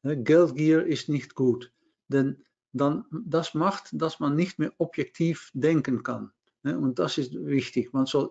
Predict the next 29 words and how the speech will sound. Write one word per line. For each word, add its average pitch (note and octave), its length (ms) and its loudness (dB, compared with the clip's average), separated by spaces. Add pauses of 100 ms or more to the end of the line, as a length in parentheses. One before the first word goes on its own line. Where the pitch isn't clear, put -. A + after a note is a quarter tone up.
immer G3 320 6
versuchen, D#3+ 760 2
objektiv F#3 680 0
nach D#3 200 -6
dem C3 200 0
Markt C3 340 0
zu B2 140 2
schauen A2+ 540 -8 (340)
und C3 160 -2 (140)
nicht G#3 340 2 (340)
eine D3+ 280 2
Idee C#3+ 500 4
haben C#3+ 340 0
oder, C#3 440 -2
und B2+ 200 2
denken, D3 400 2
„Jetzt D#3+ 300 2
muss F#3 260 4
der D#3 140 4
Markt, C#3+ 440 0
äh, C#3 180 -2
hoch D#3+ 420 2
oder C#3+ 200 0
jetzt D#3 340 0
muss E3+ 240 -2
der D#3 100 -2
Markt C#3+ 320 0
nach - 160 -6
unten.“ E3+ 500 2